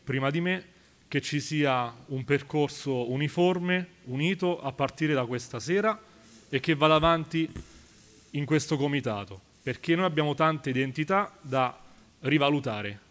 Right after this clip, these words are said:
Eh, gli ingredienti per fare Ascoli capitale della cultura, ma soprattutto il futuro di Ascoli, un futuro migliore nel campo sociale, nel campo culturale, li abbiamo già. Abbiamo anche la ricetta, basta solo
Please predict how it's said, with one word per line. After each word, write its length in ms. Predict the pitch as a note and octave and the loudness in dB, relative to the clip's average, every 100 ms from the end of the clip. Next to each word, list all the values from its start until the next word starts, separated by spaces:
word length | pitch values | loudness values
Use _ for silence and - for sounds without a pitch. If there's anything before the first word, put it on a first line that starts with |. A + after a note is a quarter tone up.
| _ _ _ _ - - - _ _ _ _ B2+ | _ _ _ _ -20 -20 -20 _ _ _ _ -8
Eh, 480 | A#2 A#2 A#2 A#2 A#2+ | -6 -4 -6 -8 -2
gli 140 | D3+ | 0
ingredienti 600 | F3+ F#3+ F#3 D3+ B2 B2 | 4 6 6 2 0 -4
per 120 | B2+ | -6
fare 260 | - C#3 D#3 | -4 0 4
Ascoli 640 | E3+ D#3 - C3 B2 A2+ - | 4 2 -4 -2 -2 -6 -8
capitale 420 | C3+ C#3 D#3 E3+ | -2 2 4 4
della 160 | D#3 C#3+ | 2 2
cultura, 460 | D#3 - D#3+ A#2+ | 0 -2 -2 -2
ma 100 | A#2+ | -4
soprattutto 800 | A#2 C3+ C#3+ - F3 - B2 - | -4 -2 -4 -2 -4 -4 -8 -10
il 120 | - C3 | -10 -6
futuro 420 | E3+ F3+ G#3 D#3+ | -2 2 4 4
di 100 | D3+ | 4
Ascoli, 440 | A#2+ G#2 - B2 | 2 0 -6 -6
un 80 | B2 | -4
futuro 320 | D3+ D#3+ D#3+ | -2 0 2
migliore 520 | D3+ D#3 E3 B2 G#2 - - - | 2 4 4 4 0 -8 -20 -14
nel 200 | C#3 C3+ | -4 -4
campo 340 | - D#3 - C#3 | 0 -2 0 -4
sociale, 460 | C#3+ C3+ C#3+ A#2 | -2 0 0 0
nel 120 | A#2+ A#2+ | -4 -2
campo 300 | D#3 C#3+ C3+ | -2 -2 -2
culturale, 600 | D3 - G3+ G#3 D#3 - - - - _ _ | -4 -2 0 2 0 -4 -18 -20 -20 _ _
li 120 | C3+ | 2
abbiamo 420 | D#3 D3 D#3 D3 | 2 4 2 0
già. 280 | C3 G#2 G2 - _ _ - | -2 -6 -10 -12 _ _ -6
Abbiamo 280 | B2+ D3+ D#3+ | 0 0 0
anche 220 | F3 D#3+ | 0 0
la 60 | D3 | 0
ricetta, 540 | D3 A#2+ G2+ - G#2 - _ | 0 -4 -10 -12 -18 -18 _
basta 360 | C3 C#3+ G#3 | -4 -2 -4
solo 360 | E3 D3 D3+ | -4 0 0